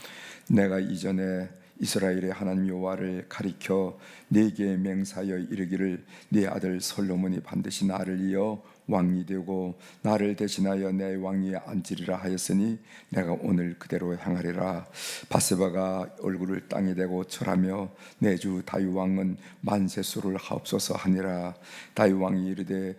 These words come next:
"제상 사독과 선지자 나단과 여호야다와 아들 분야야를 내 앞으로 부르라." 하니,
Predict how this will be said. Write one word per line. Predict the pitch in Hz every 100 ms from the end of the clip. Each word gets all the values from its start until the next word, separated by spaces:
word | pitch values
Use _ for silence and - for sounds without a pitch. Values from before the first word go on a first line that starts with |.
| -
"제상 | - 95 98 92
사독과 | 90 - 98 92 - 120 98 92 - -
선지자 | - - 127 92 98
나단과 | 92 98 98 98 95 98 98 98 - - 98
여호야다와 | 101 95 98 98 95 98 101 101 - - -
아들 | 113 101 95 95
분야야를 | - 113 98 95 95 104 98 -
내 | 104 92 -
앞으로 | 104 - - 95 90
부르라." | - 92 92
하니, | 98 101 127